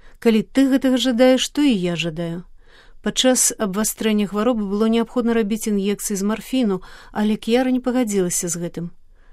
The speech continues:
«Я прыму любы боль з яснай свядомасцю,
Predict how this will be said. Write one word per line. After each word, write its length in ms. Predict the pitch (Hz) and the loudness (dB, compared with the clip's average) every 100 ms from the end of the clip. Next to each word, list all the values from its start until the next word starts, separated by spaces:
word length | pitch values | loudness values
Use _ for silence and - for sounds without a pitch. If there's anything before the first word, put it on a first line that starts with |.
| - | -10
«Я 180 | - 214 | -2 0
прыму 460 | 226 214 208 208 - | 0 0 0 0 -4
любы 440 | 202 196 180 269 | -2 -2 0 0
боль 420 | 220 196 190 180 - | 0 2 2 0 -2
з 180 | 202 180 | -4 -2
яснай 380 | 190 180 190 180 | -2 -2 -4 -6
свядомасцю, 640 | - 190 196 185 - 185 | -4 -2 -2 -4 -6 -8